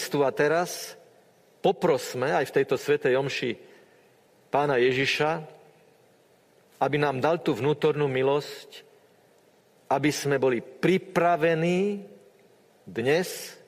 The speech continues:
tu a teraz a v každom tu a teraz v budúcnosti sa mu takýmto spôsobom, s takouto vierou a vydanosťou otvárať.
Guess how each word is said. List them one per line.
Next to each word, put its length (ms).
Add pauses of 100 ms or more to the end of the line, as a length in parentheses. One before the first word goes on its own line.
(320)
tu 240 (240)
a 160
teraz 680 (800)
a 120
v 120 (120)
každom 480
tu 160
a 160
teraz 400
v 80
budúcnosti 800 (920)
sa 240
mu 120
takýmto 480
spôsobom, 640
s 120
takouto 440
vierou 640 (640)
a 480
vydanosťou 960
otvárať. 800